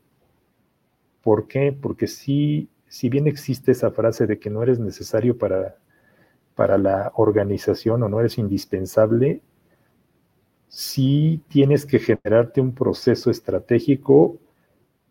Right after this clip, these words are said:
en el que sep-, en el que sepas que vas a impactar si no estás. Y esto se hace a través de la medición del proceso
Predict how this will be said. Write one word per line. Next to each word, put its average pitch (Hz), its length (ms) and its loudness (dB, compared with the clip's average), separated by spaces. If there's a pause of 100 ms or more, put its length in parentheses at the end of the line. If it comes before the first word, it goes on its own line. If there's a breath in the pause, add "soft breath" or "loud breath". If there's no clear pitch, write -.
(200)
en 113 180 -4
el 104 180 -2
que - 100 -20
sep-, 127 280 -2 (140)
en 113 100 -6
el 104 100 -6
que 110 120 -2
sepas 127 320 0
que - 100 -4
vas 110 160 0
a 117 60 -2
impactar 107 500 0
si 98 160 -8
no 92 100 -8
estás. - 520 -14 (1700 loud breath)
Y 110 480 -2
esto 131 280 4
se 120 140 6
hace 143 540 4
a 117 120 -4
través 117 360 2
de 127 60 2
la 110 100 0
medición 101 420 -6
del 107 120 0
proceso 113 720 -2